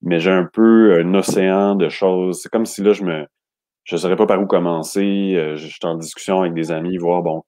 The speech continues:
un livre, ok, mais qu'est-ce que ça apporte de plus, ce livre-là, à, sur le marché, à qui je m'adresse, euh, il y a,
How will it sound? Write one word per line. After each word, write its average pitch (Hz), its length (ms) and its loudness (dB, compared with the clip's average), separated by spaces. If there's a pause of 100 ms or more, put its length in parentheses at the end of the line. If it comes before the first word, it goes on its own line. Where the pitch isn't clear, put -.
(340)
un 82 140 -6
livre, 87 300 -4
ok, - 180 -8 (160)
mais 76 320 -8 (160)
qu'est-ce 92 160 -8
que - 80 -10
ça 82 180 -4
apporte 87 280 -4
de 87 100 0
plus, 101 240 -8
ce - 220 -8
livre-là, 82 480 -4
à, 71 380 -10 (360)
sur 80 200 -8
le 80 80 -4
marché, 90 420 -2
à 82 40 0
qui 110 220 -6
je 98 100 -4
m'adresse, 87 600 0
euh, 73 260 -4 (140)
il 80 60 -6
y 80 40 -2
a, 78 40 -2